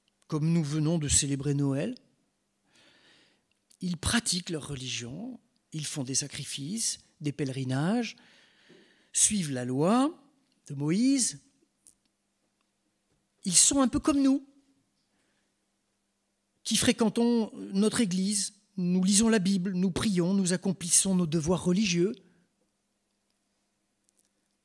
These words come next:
Tout protestant et évangélique que nous sommes, il serait, à mon sens, un peu présomptueux de nier que notre vie chrétienne est libre de toute habitude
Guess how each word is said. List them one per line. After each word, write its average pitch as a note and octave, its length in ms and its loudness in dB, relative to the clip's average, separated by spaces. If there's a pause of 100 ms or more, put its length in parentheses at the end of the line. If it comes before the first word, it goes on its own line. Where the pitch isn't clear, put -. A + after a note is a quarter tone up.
(220)
Tout B3+ 140 2
protestant F#3+ 680 -2 (440)
et F3 160 0
évangélique F#3 640 0
que A3 80 2
nous E3+ 180 2
sommes, F3+ 340 2 (2000)
il A3+ 140 2
serait, B3+ 300 4
à C4+ 60 2
mon G3+ 140 -2
sens, B3+ 300 2
un G3+ 80 -2
peu A#3 140 -4
présomptueux F#3 1160 -4 (180)
de D3+ 200 -2
nier D#3+ 640 -2 (920)
que - 100 -6
notre D#3 260 -4
vie G3+ 120 -6
chrétienne D#3+ 640 -4
est D#3 100 0
libre D#3 500 -4
de C#3+ 140 -8
toute E3+ 380 -6
habitude C#3 920 -10